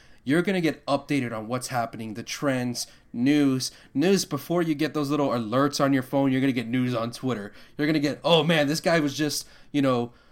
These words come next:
left the field," and you'll know before other people. Definitely get on there and get information before some of your league mates, because that's extremely valuable. So,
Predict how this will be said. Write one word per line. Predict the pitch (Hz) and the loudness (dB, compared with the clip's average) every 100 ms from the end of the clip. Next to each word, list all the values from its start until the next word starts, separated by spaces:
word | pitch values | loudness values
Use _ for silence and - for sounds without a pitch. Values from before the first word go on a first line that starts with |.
| _ | _
left | 123 143 143 - | 0 2 2 -2
the | |
field," | - 202 175 120 - | -6 0 0 0 -4
and | 127 131 | -2 2
you'll | 156 143 | 2 2
know | 139 143 | 2 2
before | 135 123 - 123 | 2 -2 -4 -4
other | 117 113 | -4 -4
people. | 131 120 107 101 - - | -4 -6 -6 -14 -16 -16
Definitely | 127 160 202 262 170 110 | -4 -2 0 -2 -2 -6
get | - 131 139 | -2 2 2
on | - 127 123 | 0 0 0
there | 120 117 117 113 - - - | 0 -2 -4 -8 -14 -20 -10
and | 120 123 123 117 113 | -4 -2 -2 -4 -4
get | 135 139 | -2 0
information | 147 135 123 131 127 - 113 | -2 -4 -2 -2 -2 -4 -6
before | 110 113 131 131 | -8 -8 -4 -4
some | 123 131 | -2 -4
of | 120 | -2
your | 120 | -2
league | 117 120 110 | -2 -2 -2
mates, | 110 107 | -6 -8
because | - 113 113 | -10 -8 -6
that's | 120 127 | -6 -6
extremely | - 135 120 110 | -6 -4 -4 -4
valuable. | 107 104 98 113 | -6 -6 -8 -10
So, | - 127 | -8 -8